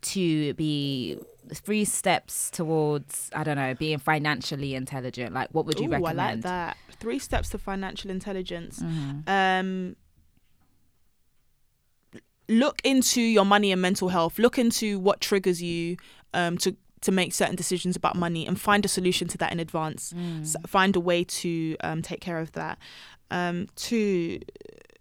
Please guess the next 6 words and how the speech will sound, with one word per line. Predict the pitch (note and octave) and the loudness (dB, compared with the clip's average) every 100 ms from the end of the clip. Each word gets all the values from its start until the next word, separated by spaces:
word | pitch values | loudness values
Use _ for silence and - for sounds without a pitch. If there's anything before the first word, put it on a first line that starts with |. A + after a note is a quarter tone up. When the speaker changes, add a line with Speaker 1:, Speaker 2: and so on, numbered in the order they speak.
| _ _ _ - - - | _ _ _ -20 -20 -10
Speaker 2:
join | G3 G3 | -4 0
Rich | F3+ - | 0 -2
Girl | E3+ E3+ | -4 -2
Chronicles. | E3+ D#3+ E3 D#3+ - F#3 | -4 -4 -4 -6 -4 -2
Three, | G#3+ A3 F#3 E3+ | 6 8 6 4
Speaker 1:
<laughs> | - | -4